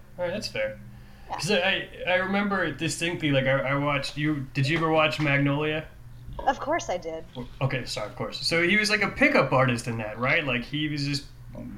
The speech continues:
Speaker 1: almost literally big swinging dick. And, like, I found, like, he was awesome. He, he committed to that role so much, but I, I kept in the back of my head thinking, like,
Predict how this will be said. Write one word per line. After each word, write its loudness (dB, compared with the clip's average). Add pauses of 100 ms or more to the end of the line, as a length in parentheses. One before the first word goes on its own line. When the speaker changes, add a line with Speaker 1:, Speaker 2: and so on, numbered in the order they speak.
Speaker 1:
almost -2
literally 0
big -2
swinging -2
dick. -4 (580)
And, 4
like, 0 (540)
I 2
found, 2
like, 4
he 0
was 4
awesome. 2
He, 0
he -2
committed 4
to 2
that 4
role 4
so 2
much, 2
but 2
I, 4
I 4
kept 2
in 0
the 4
back 2
of 0
my 2
head 0
thinking, 2
like, 0